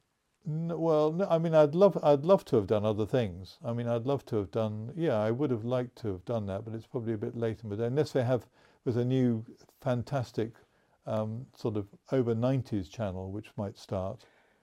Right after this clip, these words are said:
which would be quite good, wouldn't it? Well, everyone's living longer. So if anyone is starting a, an over nineties channel, or even over eighties when it, when it, when the day comes, I would be very interested in, in, um,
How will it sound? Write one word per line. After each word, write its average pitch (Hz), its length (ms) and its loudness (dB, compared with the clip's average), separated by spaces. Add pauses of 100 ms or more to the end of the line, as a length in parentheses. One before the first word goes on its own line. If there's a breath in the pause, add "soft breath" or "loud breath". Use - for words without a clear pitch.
(300 soft breath)
which 104 100 -8
would - 80 -12
be 110 80 -2
quite 101 320 -4
good, 110 160 -4
wouldn't 185 180 -2
it? - 60 -2
Well, 156 200 4
everyone's 165 400 4
living 127 280 6
longer. 113 480 0 (560 soft breath)
So - 160 2
if 135 120 4
anyone 156 380 6
is 156 260 4
starting 143 520 4
a, 107 200 2
an 120 120 0
over 117 220 2
nineties 107 420 -2
channel, 104 460 -6 (460 soft breath)
or 156 160 6
even 170 200 4
over 165 320 4
eighties 127 440 2
when 107 140 0
it, 113 160 -4
when 123 160 -4
it, 120 160 -10
when 123 320 -2
the 110 80 -4 (120)
day 120 220 4
comes, 101 560 -4
I 139 160 0
would 131 160 -2
be 139 140 0
very 143 280 4
interested 107 400 -4
in, 113 220 -8
in, 117 360 -6
um, 117 260 -6